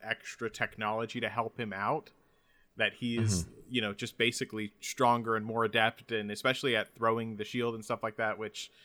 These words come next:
Speaker 1: is a, I don't really understand what's going on with that with, um, Falcon. But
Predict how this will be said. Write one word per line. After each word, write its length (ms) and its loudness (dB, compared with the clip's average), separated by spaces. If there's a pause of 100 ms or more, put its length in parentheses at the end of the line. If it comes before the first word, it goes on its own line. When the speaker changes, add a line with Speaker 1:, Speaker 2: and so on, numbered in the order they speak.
(260)
Speaker 1:
is 160 -8
a, 160 -4 (320)
I 120 0
don't 280 -4
really 220 0
understand 360 -2
what's 160 -8
going 300 -6
on 160 -4
with 120 -8
that 280 -2
with, 180 -6 (280)
um, 340 -8
Falcon. 540 0
But 260 0